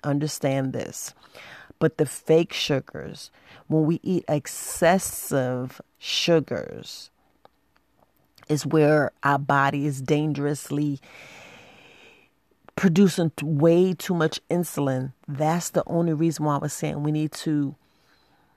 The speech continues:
we need not to eat where, where our body's a traffic jam. Because, you know, your,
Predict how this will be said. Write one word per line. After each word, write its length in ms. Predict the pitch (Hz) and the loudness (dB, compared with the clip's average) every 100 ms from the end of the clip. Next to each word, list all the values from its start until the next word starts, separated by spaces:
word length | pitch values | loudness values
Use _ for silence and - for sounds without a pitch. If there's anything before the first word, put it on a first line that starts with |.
| _ _ _ _ _ _ - | _ _ _ _ _ _ -2
we 120 | 170 | 2
need 300 | 180 180 - | 2 2 2
not 380 | 156 156 147 - | 2 2 0 -2
to 220 | - 160 - | -6 -6 -4
eat 260 | 190 175 - _ _ _ _ _ _ _ _ _ _ _ - | -6 -6 -6 _ _ _ _ _ _ _ _ _ _ _ -6
where, 240 | 147 165 | 4 4
where 160 | 147 147 | 6 4
our 60 | |
body's 380 | 135 143 147 143 | 2 2 2 0
a 80 | 143 | -2
traffic 500 | - 165 147 - 135 | -2 0 0 0 -4
jam. 520 | 139 135 - - - - _ _ _ - | -4 -4 -6 -10 -16 -20 _ _ _ -10
Because, 260 | 147 160 165 | -2 0 0
you 60 | |
know, 100 | 147 | 0
your, 240 | 147 143 | 2 0